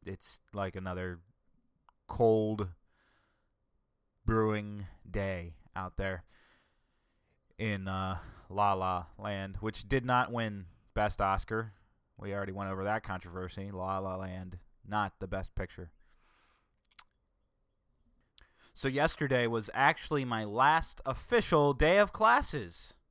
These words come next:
No react. Okay, let's Jeb Bush this. Last, uh, uh, yesterday was my last official day of classes.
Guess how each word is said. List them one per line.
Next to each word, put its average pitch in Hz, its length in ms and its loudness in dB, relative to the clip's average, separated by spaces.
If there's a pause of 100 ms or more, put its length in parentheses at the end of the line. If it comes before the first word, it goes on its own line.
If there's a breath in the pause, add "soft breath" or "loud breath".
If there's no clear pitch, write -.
(2750)
No 104 160 -2
react. 110 420 2
Okay, 87 320 -8 (140)
let's 104 360 -6
Jeb 107 280 -2
Bush 110 240 -4
this. 85 240 -14 (360 soft breath)
Last, 160 480 4 (160)
uh, - 20 -2
uh, 107 600 0 (460)
yesterday 120 840 0 (240)
was 113 340 -2
my 120 180 -2
last 123 380 2
official 139 440 -2
day 135 420 4
of 127 200 -4
classes. 127 880 -4